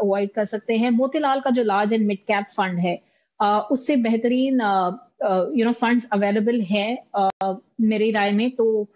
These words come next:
अ, वो एक तीसरी scheme मैं आपको कहूंगी कि वहां पे आप top up, अ, ये तीन स्कीमों में top up ना करें। और जैसे जैसे अभी आपने जो शुरुआत की है, तो exit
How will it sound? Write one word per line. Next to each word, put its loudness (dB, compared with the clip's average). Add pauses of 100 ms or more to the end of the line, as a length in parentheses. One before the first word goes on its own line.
(340)
अ, 2
वो 2
एक -2
तीसरी 0
scheme 0 (240)
मैं 0
आपको -2
कहूंगी 0
कि 0
वहां 0
पे 0
आप -4
top 0
up, 0
अ, 0
ये 0
तीन 0
स्कीमों -2
में -2
top -2
up -2 (180)
ना 0
करें। -2
और -2 (340)
जैसे 0
जैसे 0
अभी 0
आपने -2
जो 0
शुरुआत -2
की 0
है, -2
तो -2
exit -2